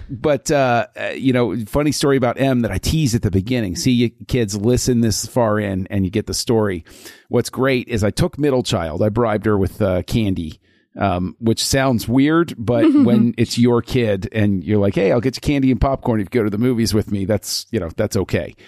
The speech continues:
Speaker 1: Um, and so, you know, every so often I would ask her, I was like, "Does this make sense to you?" Like, j-, just get the kid's pulse on,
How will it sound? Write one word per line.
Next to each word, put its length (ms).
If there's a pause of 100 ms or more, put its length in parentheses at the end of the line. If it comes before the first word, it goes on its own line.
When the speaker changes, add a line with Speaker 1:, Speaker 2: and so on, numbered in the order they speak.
(320)
Speaker 1:
Um, 360 (320)
and 280
so, 440
you 120
know, 120
every 200
so 200
often 240
I 40
would 100
ask 240
her, 40
I 40
was 80
like, 100
"Does 160
this 160
make 140
sense 320
to 60
you?" 160
Like, 180
j-, 180
just 200
get 140
the 60
kid's 320
pulse 580
on, 460